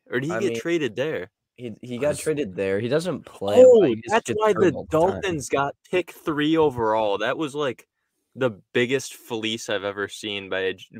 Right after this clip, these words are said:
Speaker 1: that year the Dolphins G M went
Speaker 2: Well,
Speaker 1: ballistic.
Speaker 2: it's probably a fleece if it's involving the Texans.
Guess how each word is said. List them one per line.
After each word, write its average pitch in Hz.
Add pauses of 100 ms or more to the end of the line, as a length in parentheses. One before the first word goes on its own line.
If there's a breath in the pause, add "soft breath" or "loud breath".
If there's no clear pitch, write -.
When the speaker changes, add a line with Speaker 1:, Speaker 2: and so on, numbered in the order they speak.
(140)
Speaker 1:
that 113
year 107
the 101
Dolphins 92
G 92
M 92
went 95
Speaker 2:
Well, 95
Speaker 1:
ballistic. 92
Speaker 2:
it's -
probably 135
a 101
fleece -
if 90
it's 90
involving 90
the 92
Texans. -